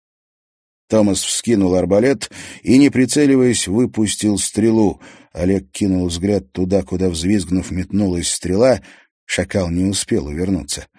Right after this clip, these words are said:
Он выпал из кустов, словно кусты держали его на весу, а теперь выпустили. Он рухнул на луг и, дернувшись, затих. "Выстрел мастера", — сказал Олег. "Спасибо. Надо оттащить, пока воронье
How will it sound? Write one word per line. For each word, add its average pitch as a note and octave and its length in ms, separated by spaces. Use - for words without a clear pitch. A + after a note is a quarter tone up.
Он B2+ 220
выпал G2+ 380
из - 140
кустов, A2+ 460
словно G#2 340
кусты G#2+ 420
держали G2+ 540
его F#2 200
на F#2 120
весу, G2 340
а F#2 80
теперь F#2 340
выпустили. D2 760
Он G#2+ 220
рухнул F2+ 480
на E2 160
луг C3+ 360
и, G2+ 100
дернувшись, F#2+ 920
затих. D#2 800
"Выстрел C3+ 520
мастера", — C3 640
сказал F2 400
Олег. D#2 240
"Спасибо. D#2+ 640
Надо A2+ 220
оттащить, B2+ 540
пока E2+ 240
воронье F2+ 480